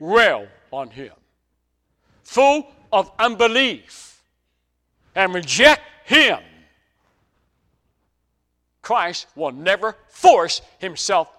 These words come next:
upon you. But when you, as an individual, are honest and realize you have sinned against the holy God,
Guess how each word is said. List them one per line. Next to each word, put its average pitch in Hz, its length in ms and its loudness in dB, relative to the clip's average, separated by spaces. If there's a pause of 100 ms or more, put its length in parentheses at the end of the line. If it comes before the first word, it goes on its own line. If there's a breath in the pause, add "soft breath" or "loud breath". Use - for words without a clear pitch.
(140)
upon 185 400 -4
you. 165 240 -8 (2000)
But 123 180 -12
when 151 240 -8
you, 170 380 -8 (260)
as 143 160 -14
an 147 180 -16
individual, 160 760 -12 (1900)
are 165 280 -4
honest 208 500 0
and 175 240 -8
realize 180 440 -2 (200)
you 202 400 -6 (140 soft breath)
have - 240 -2
sinned 175 320 -6
against 147 260 -10
the 165 100 -8
holy 165 280 -6
God, 139 440 -8